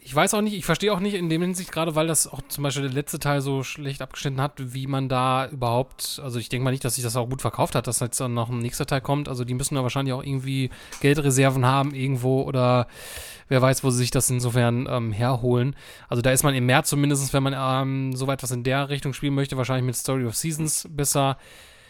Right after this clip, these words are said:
ähm, ausgestattet. Ähm, ja, äh, Harvest Moon One World erscheint am zweiten März für die Switch exklusiv. Äh, Story of Seasons, Pioneers of Olive Town am dreiundzwanzigsten März auch exklusiv für die Switch.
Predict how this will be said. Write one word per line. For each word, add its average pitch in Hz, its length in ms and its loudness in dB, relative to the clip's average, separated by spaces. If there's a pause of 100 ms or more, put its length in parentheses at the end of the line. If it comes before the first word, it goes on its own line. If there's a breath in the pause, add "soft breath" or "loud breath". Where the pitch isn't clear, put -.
(460 loud breath)
ähm, 135 400 -6
ausgestattet. 139 1120 -2 (340)
Ähm, 120 500 -4 (840)
ja, 107 220 0 (140)
äh, 135 60 -12
Harvest 120 480 -2
Moon 160 220 6
One 139 140 6
World 147 160 4
erscheint 143 240 0
am 123 140 0
zweiten 135 340 2
März 139 260 2
für 151 140 0
die 147 80 2
Switch - 480 2
exklusiv. 160 720 0
Äh, 143 220 0
Story 147 280 2
of 151 80 -2
Seasons, 151 400 0
Pioneers 135 400 0
of 131 220 -8
Olive 135 240 0
Town 131 200 2
am 120 120 0
dreiundzwanzigsten 139 720 2
März 131 260 2
auch 131 300 0
exklusiv 127 400 -6
für 127 80 -4
die 120 80 -6
Switch. 127 320 -2